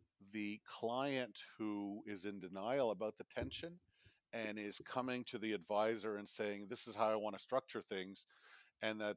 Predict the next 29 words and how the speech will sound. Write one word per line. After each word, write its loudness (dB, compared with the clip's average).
the -2
advisor 4
be -4
sitting -8
there -2
going, -2
"Wait -2
a -4
sec, -4
you -6
wanna -4
do -2
this -2
with -6
your -6
kids? -4
I've -2
met -8
your -6
kids. -8
They're -6
never -6
gonna -4
get -4
along. -4
This -10
isn't -12
gonna -10
work." -4